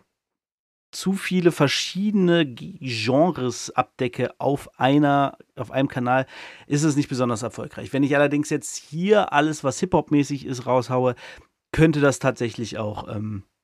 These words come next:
ja, dem Algorithmus gut tun, weswegen ich das jetzt so mache. Außerdem mache ich eh, was ich will. Äh, von daher <laughs> mache ich das so.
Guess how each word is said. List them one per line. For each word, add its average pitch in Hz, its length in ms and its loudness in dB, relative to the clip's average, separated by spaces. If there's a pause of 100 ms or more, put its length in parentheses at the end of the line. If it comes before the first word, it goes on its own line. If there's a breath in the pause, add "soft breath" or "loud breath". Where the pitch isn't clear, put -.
(100)
ja, 123 120 -4 (100)
dem 127 120 -2
Algorithmus 135 560 4
gut 120 180 -8
tun, 156 220 0 (360 loud breath)
weswegen 143 600 0 (840)
ich 131 120 -2
das 120 180 0
jetzt 117 160 -6
so 120 60 -8
mache. 139 320 4
Außerdem 131 340 2
mache 123 220 2
ich 127 100 0
eh, 147 100 4
was 139 140 4
ich 120 120 -6
will. 135 220 0 (420 loud breath)
Äh, 113 380 -6
von 110 240 -6
daher 107 420 2 (960 loud breath)
<laughs> - 1400 -12
mache 127 320 0
ich - 100 -12
das 117 220 -4
so. 117 160 -8